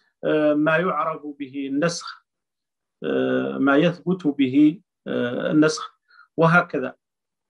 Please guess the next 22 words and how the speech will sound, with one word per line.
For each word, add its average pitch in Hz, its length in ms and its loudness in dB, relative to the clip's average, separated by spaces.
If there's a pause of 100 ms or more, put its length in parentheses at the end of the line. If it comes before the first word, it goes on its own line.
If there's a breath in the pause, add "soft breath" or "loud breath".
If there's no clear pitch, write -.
(140)
ال-، 175 240 -4
الأمر 185 480 4
الثالث 196 500 0 (680)
هو 190 280 -2
أن 202 140 -2
يكون 202 300 -2
هذا 202 240 0
الدليل 196 320 -2
الذي 190 200 -4
تستدل 185 540 -6
به 175 640 2
واضح 170 540 2
الدلالة، 123 440 -4 (1000)
آه، 156 580 0 (320)
مقبولاً 190 720 0
في 175 140 -4
الاستدلال 165 720 2
بأن 185 360 2
يكون 185 440 2
نصاً 208 500 -2 (1400)
أو 165 220 2
ظاهراً، 131 500 -2